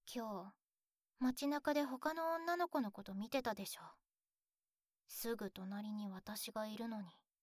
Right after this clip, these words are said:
彼女の目の前で他の女の子に目移りするとか、君は一体どういう言い訳をするつもりなのかな？ん？ちらっ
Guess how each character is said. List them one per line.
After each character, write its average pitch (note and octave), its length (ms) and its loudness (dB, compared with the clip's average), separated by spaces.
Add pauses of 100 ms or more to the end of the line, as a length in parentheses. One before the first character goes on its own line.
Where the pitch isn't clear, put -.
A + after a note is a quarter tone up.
(1700)
彼 B3+ 340 4
女 A#3 140 0
の G3 140 2
目 F#3 160 -2
の G#3+ 120 0
前 A#3 260 2
で G#3 100 -4
他 G3+ 340 -2
の B3+ 240 6
女 C4+ 220 2
の C#4+ 100 2
子 C4+ 120 0
に F#3 140 2
目 F#3+ 120 0
移 B3+ 340 0
り B3+ 100 0
す - 160 -6
る G#3 120 -10
と G3+ 120 -10
か、 F3+ 440 -16 (840)
君 D4+ 300 2
は D#4 140 6
一 D4+ 100 0 (100)
体 D4 220 2
ど D#4+ 200 4
う E4+ 60 4
い D4+ 120 2
う C4+ 80 4
言 A#3 160 2
い A#3 80 -2
訳 A#3 240 -2
を A3+ 100 -4
す - 160 -6
る A3+ 100 -2
つ - 140 -6
も A3+ 140 -2
り A#3 100 -2
な A#3 140 0
の A#3 100 -2
か F#3+ 160 -10
な？ A3 240 -4
ん？ G#3 60 -10 (4000)
ち - 220 -4
ら C4 140 2
っ - 20 4